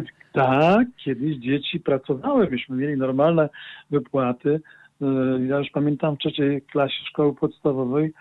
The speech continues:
wyrywaliśmy takie, mm, mm, z kartofliska takie pędy, e, zgniłe pędy, e, ziemia-, ziemniaków. E, to była nasza pierwsza praca. Później, jak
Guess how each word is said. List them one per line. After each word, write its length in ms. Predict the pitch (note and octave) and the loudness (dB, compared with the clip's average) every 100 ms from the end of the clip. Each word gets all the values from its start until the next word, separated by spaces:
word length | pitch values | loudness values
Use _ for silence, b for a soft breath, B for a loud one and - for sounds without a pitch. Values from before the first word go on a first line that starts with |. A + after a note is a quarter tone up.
| b b b - | b b b -8
wyrywaliśmy 840 | C3 C#3+ D3 C#3 C#3+ D#3 - C#3+ | -2 2 2 2 0 -2 -2 -4
takie, 360 | C#3 B2+ - C3 b b b _ - | -4 -6 -4 -4 b b b _ -4
mm, 600 | D3 C#3 C3+ C3+ B2+ C#3+ | 0 2 2 2 0 0
mm, 600 | C#3+ C#3 C3 C3 B2+ B2 | 0 0 2 0 -2 -6
z 320 | - - - | -12 -18 -6
kartofliska 800 | - C3+ - C3+ - F3 - D3+ | 0 0 0 -4 -4 -10 -6 -4
takie 300 | C#3+ B2+ C#3 | -4 -4 -6
pędy, 600 | - D#3 D3+ D3+ C3+ C3 b b b b _ - | -2 0 2 2 0 -2 b b b b _ 0
e, 320 | C3+ C3+ C3 B2 | 2 4 2 0
zgniłe 420 | B2+ B2+ D#3 D3 | 0 2 4 4
pędy, 500 | C#3 C#3 C#3+ C3 C3 B B B _ | 2 2 2 2 0 B B B _
e, 40 | C3 C3 B2+ B2+ C3 B2+ | 0 4 4 4 2 2
ziemia-, 420 | B2 C#3 C3+ D#3 C#3+ | 4 6 6 4 2
ziemniaków. 720 | C3 C#3+ C#3 A#2+ A2+ C#3 F#3 - b b b b b _ | 2 4 4 2 0 0 0 -2 b b b b b _
E, 180 | D3+ C#3 | 0 2
to 140 | D3 | 2
była 200 | C3 C#3+ | 2 2
nasza 280 | C#3 C3+ C3+ | 2 0 -4
pierwsza 440 | - B2+ C3 - | -2 -2 0 -2
praca. 340 | C3+ D#3 D#3 D#3+ | 0 0 0 -2
Później, 360 | - C#3 C3 | -2 -4 0
jak 100 | C3 | 2